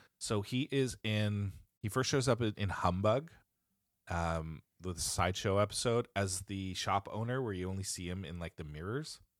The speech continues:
An amazing shot, very, apparently very difficult to shoot. Uh, like, half his, he's got, like, uh,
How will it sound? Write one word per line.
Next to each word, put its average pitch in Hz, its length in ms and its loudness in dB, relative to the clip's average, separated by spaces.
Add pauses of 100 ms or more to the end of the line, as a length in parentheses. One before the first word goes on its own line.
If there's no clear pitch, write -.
(180)
An 98 60 2
amazing 104 500 2
shot, 76 360 0 (480)
very, 104 200 0
apparently 104 480 2
very 87 240 -2
difficult 80 420 -6
to - 80 -12
shoot. 76 320 -8 (540)
Uh, 78 320 0
like, 80 140 -6
half 87 240 -2
his, 85 340 -8 (160)
he's 82 220 -14
got, - 180 -8
like, - 260 -12
uh, 76 260 -8